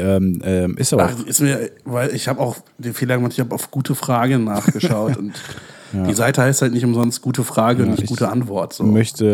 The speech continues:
Speaker 1: ähm, an der Stelle den, äh, geschätzten Fettoni zitieren, äh, die guten Fragen stehen nie auf gute Frage net. Äh, ist so.
Speaker 2: Ja, die Frage war schon nicht schlecht. Auf jeden Fall, äh, Wikipedia sagt, dass die Sauce Bernays von der Hollandaise abgeleitet ist, aber es sind mehr Gewürze drin.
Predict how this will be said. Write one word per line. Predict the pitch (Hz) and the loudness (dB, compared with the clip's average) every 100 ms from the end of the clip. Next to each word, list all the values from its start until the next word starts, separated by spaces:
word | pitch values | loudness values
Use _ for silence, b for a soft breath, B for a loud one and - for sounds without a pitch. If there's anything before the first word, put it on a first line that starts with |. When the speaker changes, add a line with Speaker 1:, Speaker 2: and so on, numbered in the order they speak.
| - | 4
Speaker 1:
ähm, | 98 95 95 92 92 - - - | 2 2 2 0 -2 -6 -20 -10
an | 95 95 | -4 0
der | 98 | 0
Stelle | - 95 92 90 85 | 0 0 0 0 -2
den, | 85 85 85 | -2 -2 -4
äh, | 95 - | -6 -10
geschätzten | - - 92 - - | -10 -6 -4 -4 -8
Fettoni | - 107 - 92 90 90 B B B B B B | -8 -6 -2 -2 -2 -4 B B B B B B
zitieren, | - - - 98 90 87 | -10 -8 -2 0 0 -2
äh, | 85 85 82 80 | -2 -4 -4 -4
die | |
guten | 92 110 98 104 | -6 -4 -4 -2
Fragen | 95 92 | -2 -2
stehen | 95 - 95 92 | -2 -2 0 2
nie | 95 | 2
auf | 87 87 | 0 -2
gute | 98 90 | -6 -6
Frage | - 82 80 | -4 -4 -2
net. | 80 82 - - _ _ B B B B B B - | -4 -6 -10 -20 _ _ B B B B B B -12
Äh, | 71 64 50 - - - - - | -8 -8 -8 -12 -16 -20 -20 -12
ist | - 92 - | -6 -4 -4
so. | - - | -6 -4
Speaker 2:
Ja, | 185 123 | 0 0
die | 101 | 0
Frage | - 98 123 | -4 0 2
war | 156 | 0
schon | 175 165 | 0 0
nicht | 165 165 | 0 0
schlecht. | 160 139 B B B B | -4 -4 B B B B
Auf | - 139 | 0 2
jeden | 165 | 4
Fall, | 147 127 | 4 2
äh, | 120 127 | 0 2
Wikipedia | 143 143 139 135 143 | 2 0 0 2 4
sagt, | 113 117 - | 2 0 0
dass | 104 107 - | -4 -4 -4
die | 104 104 | -4 -2
Sauce | 98 110 139 | -2 -2 -2
Bernays | - 110 110 117 135 - | -2 -2 0 0 0 -2
von | - 117 110 | -2 0 2
der | 110 101 | 0 0
Hollandaise | 104 101 104 - 131 | -2 -2 -2 -2 -6
abgeleitet | - 147 135 143 135 | 0 2 4 2 0
ist, | 113 123 | -4 -4
aber | 101 | -6
es | 104 | -6
sind | 101 95 | -6 -4
mehr | 104 101 | -4 -4
Gewürze | 107 95 95 85 98 | -6 -4 -6 -4 -8
drin. | 95 85 - - | -6 -10 -12 -16